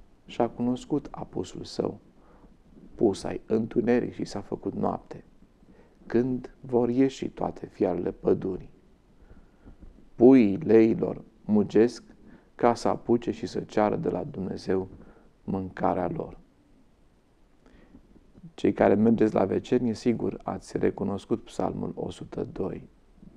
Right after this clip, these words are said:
cel care se rostește, se citește la strană,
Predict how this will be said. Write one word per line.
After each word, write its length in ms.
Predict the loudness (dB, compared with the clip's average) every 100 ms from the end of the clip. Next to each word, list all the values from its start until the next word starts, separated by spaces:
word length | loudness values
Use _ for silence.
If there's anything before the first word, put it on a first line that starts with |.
| -20
cel 260 | -2 0 0
care 260 | -6 -8
se 400 | -8 -10 -10 -10 -16 -20 -20 -20 _ _ _ 0
rostește, 800 | 2 2 0 -4 -4 -4 -12
se 180 | -10 -12 -6
citește 720 | -6 -6 -6 -8 -8 -6 -6
la 180 | -4 -8
strană, 640 | -8 -4 -2 -2 -4 -8